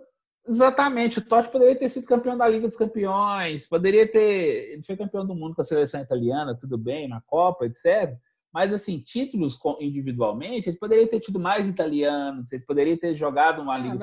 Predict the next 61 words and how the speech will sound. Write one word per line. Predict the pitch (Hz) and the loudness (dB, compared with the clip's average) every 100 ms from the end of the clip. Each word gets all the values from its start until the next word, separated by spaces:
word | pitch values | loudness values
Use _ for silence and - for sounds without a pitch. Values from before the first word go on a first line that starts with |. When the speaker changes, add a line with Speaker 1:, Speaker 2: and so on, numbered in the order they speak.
| 247 | -6
Speaker 2:
o | |
Speaker 1:
Espanhola, | 330 | -2
Speaker 2:
cara, | 269 233 | 0 0
o | - | 0
Speaker 1:
poderia | 127 | 0
Speaker 2:
cara | 226 247 | 0 2
Speaker 1:
jogar | 254 | 0
Speaker 2:
era | 233 | 2
Speaker 1:
na | 240 | 2
Speaker 2:
apaixonado | - 247 208 208 | 2 0 2 0
Speaker 1:
Inglaterra. | 208 | 0
Speaker 2:
pelo, | 233 214 214 | -2 -2 -4
pelo | 226 233 | -6 -6
time, | - 240 180 | -6 -4 -4
não | 135 | -6
tem | 135 165 | -6 -8
problema. | 247 254 202 190 | -8 -6 -4 -2
Speaker 1:
Isso. | 214 208 185 123 95 _ - | -2 0 -2 -4 -8 _ -12
Speaker 2:
Não | 170 | -10
tem | 233 170 | -8 -6
Speaker 1:
Aí, | 214 214 | -2 -2
Speaker 2:
erro. | |
Speaker 1:
só | 220 226 | -2 -4
que, | 226 247 214 - 165 | -2 -2 -4 -8 -10
só | - 202 | -2 -2
que | 240 233 202 _ _ - 110 - | -2 -4 -4 _ _ -18 -16 -8
o, | 185 220 185 | -2 0 0
o | 175 | 2
cara | 214 233 | 4 4
que | 233 202 | 2 0
comprou | 160 - 123 110 | 0 0 0 0
a | |
Roma, | 101 139 165 117 - | 0 -2 -4 -6 -10
ele | 143 | -2
vai | 165 | -2
ter | 165 175 | 0 -6
que | 175 | -8
entender. | - 170 113 | -12 -8 -8
A | 104 | -8
Roma | 113 160 | -8 -10
ficou | - 147 | -8 -10
em | |
quinto | 123 156 185 170 | -10 -12 -10 -8
lugar | 120 101 117 120 | -6 -2 -2 -2
no, | 101 92 | -8 -12
no | 95 | -14
italiano | 95 101 92 95 98 | -12 -8 -6 -8 -8
desse | 92 92 - 98 101 101 | -10 -14 -20 -20 -20 -16
ano, | 127 113 95 | -16 -14 -16
ficou | - 110 | -10 -8
atrás | 117 120 | -4 -4
da | 117 117 | -2 0
Lazio, | 101 123 147 117 | 2 4 2 -2
que | - 101 | -6 -6
é | |
o | 95 | -4
grande | 113 117 | -6 -6
rival | 107 92 98 101 | -10 -6 -4 -4
lá | 87 | -4
da, | 87 | -10
da | 82 _ | -14 _